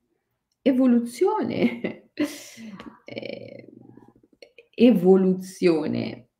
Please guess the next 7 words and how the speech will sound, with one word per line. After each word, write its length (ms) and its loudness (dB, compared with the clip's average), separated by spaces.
se 320 -6
tu 180 2
osservi 680 -2
attentamente 1040 -6
l'evoluzione 920 -4
in 140 -6
natura, 800 -12